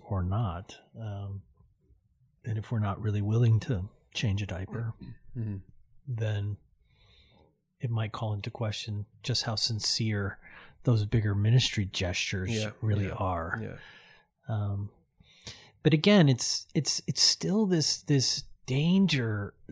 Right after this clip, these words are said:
Speaker 1: this perilous kind of message that we're, I'm afraid, you know, I don't wanna, I don't wanna be a whatever doomsday, but I'm afraid we, we've taken into ourselves, our psyche. We, we have really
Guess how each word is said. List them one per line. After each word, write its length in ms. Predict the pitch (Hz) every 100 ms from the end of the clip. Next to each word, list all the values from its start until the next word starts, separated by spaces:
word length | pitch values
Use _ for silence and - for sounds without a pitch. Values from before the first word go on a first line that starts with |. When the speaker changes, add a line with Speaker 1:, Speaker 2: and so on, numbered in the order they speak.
| -
Speaker 1:
this 260 | 135 - - -
perilous 640 | - 135 160 160 143 -
kind 320 | - 131 113
of 100 | 110 - 113
message 760 | 107 123 170 - 110 101 101
that 200 | 107 104
we're, 360 | 113 117 110 107 - _ _ _ _ _ _ _ -
I'm 200 | 120 113
afraid, 720 | - - 139 135 120 107 - - _ _ 165
you 100 | 110
know, 80 |
I 100 | 92
don't 120 | 98 98
wanna, 220 | 127 -
I 60 | 123
don't 80 | 110
wanna 120 | 95
be 180 | 92 90
a 140 | 92 90 _ _ _ _ _ _ _ _ _ _ 113
whatever 340 | 107 104 95 -
doomsday, 800 | 104 107 107 - 92 92 98 - _ _ _ _ _ _ _ -
but 120 | 120
I'm 140 | 120
afraid 520 | 120 - 143 156 151 -
we, 300 | 127 123 -
we've 240 | 131 113
taken 320 | - 143 123 113
into 340 | 180 190 113
ourselves, 720 | 85 - - - - 82 92 101
our 140 | 95
psyche. 480 | - 107 98 - 95
We, 120 | 104 -
we 120 | 117
have 180 | 120 139
really 300 | 147 139